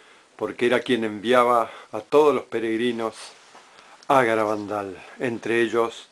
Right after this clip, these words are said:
animaba a Joel Mangino, un gran apóstol de Garabandal, a venir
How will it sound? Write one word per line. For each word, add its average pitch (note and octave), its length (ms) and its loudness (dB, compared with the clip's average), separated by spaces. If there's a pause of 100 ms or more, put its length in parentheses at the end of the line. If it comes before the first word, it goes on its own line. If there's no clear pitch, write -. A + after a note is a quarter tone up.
(640)
animaba B2 520 4
a G#2+ 60 -2
Joel B2+ 380 2
Mangino, B2+ 600 -2 (380)
un G#2 160 -8
gran G#2+ 260 2
apóstol G#2 520 -8
de G2+ 100 -8
Garabandal, G2+ 640 -8 (1000)
a A2+ 100 -10
venir A#2 440 0